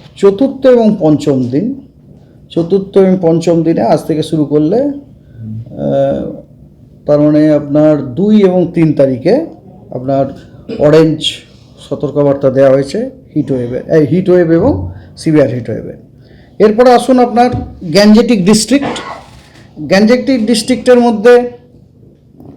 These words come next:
হ্যাঁ, গ্যাঞ্জেটিক ডিস্ট্রিক্টের সবকটি জেলাতেই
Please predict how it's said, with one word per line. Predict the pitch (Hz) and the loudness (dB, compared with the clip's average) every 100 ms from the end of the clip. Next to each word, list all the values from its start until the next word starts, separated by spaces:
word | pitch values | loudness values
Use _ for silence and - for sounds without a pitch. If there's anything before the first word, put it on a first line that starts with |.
| - - - - - - - - - 160 160 165 160 - - - - - - | -20 -20 -20 -20 -20 -20 -20 -16 -2 4 4 4 0 -8 -20 -20 -20 -18 -18
হ্যাঁ, | - - 160 151 151 147 - - - - 156 | -14 -8 -2 0 0 -2 -8 -20 -20 -20 -4
গ্যাঞ্জেটিক | 170 196 220 226 | -2 0 0 -2
ডিস্ট্রিক্টের | 220 214 240 - 233 | -4 -4 -6 -2 0
সবকটি | 226 - 208 208 233 220 220 | 0 -2 -4 -2 -4 -2 -2
জেলাতেই | 180 202 180 151 196 | 2 2 2 -2 -4